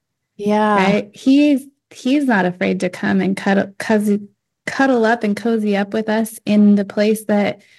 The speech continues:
Speaker 2: we really need Jesus, but he will offer us all kinds of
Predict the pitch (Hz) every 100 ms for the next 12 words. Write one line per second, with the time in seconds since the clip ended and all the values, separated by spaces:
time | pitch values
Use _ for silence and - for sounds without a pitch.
0 | _ _ 220 196 208 226 226 214 214 202
1 | 196 202 233 269 - - _ _ _ 208
2 | 208 - - _ _ 240 247 - 175 202
3 | 202 - 202 - 196 202 196 196 185 190
4 | 185 180 180 165 196